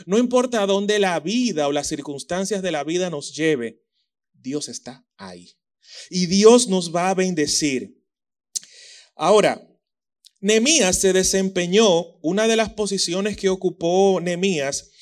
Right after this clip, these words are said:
fue como copero del rey persa. Esta posición, hermanos, era muy importante. ¿Por qué? Porque el copero era,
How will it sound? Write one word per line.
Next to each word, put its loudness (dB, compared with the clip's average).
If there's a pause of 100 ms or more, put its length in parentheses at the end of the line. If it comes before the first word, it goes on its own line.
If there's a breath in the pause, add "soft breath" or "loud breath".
(200 loud breath)
fue 2
como 0
copero -2
del -2
rey -4
persa. -6 (360 loud breath)
Esta -4
posición, -2
hermanos, -8 (640)
era 0
muy -2
importante. -4 (440 loud breath)
¿Por 2
qué? 0
Porque -2
el -2
copero 0
era, -2